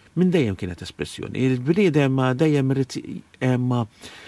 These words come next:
l-ewwel nett is-soċjetà kienet timponi fuqu x'jista' jilbes u x'ma jilbis.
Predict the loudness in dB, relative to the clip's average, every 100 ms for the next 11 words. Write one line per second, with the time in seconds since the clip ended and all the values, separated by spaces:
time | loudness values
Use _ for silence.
0 | -8 4 4 6 2 0 -2 2 2 2
1 | 0 -2 -4 0 0 4 2 4 2 -2
2 | -2 -10 _ _ -2 -2 0 0 0 -2
3 | -8 -6 -4 -4 -2 -4 -4